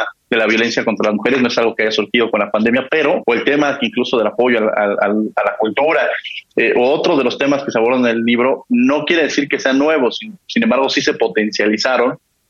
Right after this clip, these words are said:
e incluso se llegaron a visibilizar desde otra perspectiva, porque al final, efectivamente, quienes fueron los más afectados frente a, o quienes han sido los más afectados frente a la pandemia son aquellos grupos que se encuentran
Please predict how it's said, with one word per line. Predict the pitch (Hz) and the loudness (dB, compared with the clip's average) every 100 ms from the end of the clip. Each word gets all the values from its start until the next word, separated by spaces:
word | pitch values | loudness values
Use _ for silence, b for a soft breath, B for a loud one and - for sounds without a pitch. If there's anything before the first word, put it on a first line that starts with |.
| - | -4
e | |
incluso | 120 113 147 160 | -2 2 2 2
se | 127 | 2
llegaron | 110 107 110 113 135 120 | 2 0 0 2 0 0
a | 107 | 0
visibilizar | 104 - 107 107 101 117 123 - - B _ | -2 -4 -2 -2 0 0 0 -4 -12 B _
desde | 113 107 113 | 0 2 2
otra | 113 123 110 | 2 0 0
perspectiva, | 107 - 113 135 123 | -2 -4 -2 2 2
porque | - - | 0 -2
al | 117 | 0
final, | 131 151 175 | 2 2 0
efectivamente, | - - 160 151 139 127 | -2 -2 0 2 0 -2
quienes | 120 113 | 0 0
fueron | 110 180 | 0 0
los | 147 | 2
más | 135 135 | 2 0
afectados | 139 110 - 117 113 - _ _ _ - | -2 -4 -2 0 0 -2 _ _ _ -4
frente | 113 110 113 | -2 0 0
a, | |
o | 113 | 0
quienes | - 123 135 | 0 0 0
han | 151 | 0
sido | 160 | 0
los | 127 | 0
más | 123 | 0
afectados | - 101 - 113 110 | -2 -6 -2 -2 0
frente | 110 101 | -2 -2
a | 113 113 113 _ _ _ _ _ _ | -2 -4 -10 _ _ _ _ _ _
la | 107 104 | -2 0
pandemia | 113 123 135 | 2 2 2
son | - 117 | 0 -2
aquellos | 123 110 | 0 0
grupos | 110 - - | 0 -2 -4
que | |
se | 101 107 | -2 0
encuentran | 110 110 117 113 | 0 0 0 0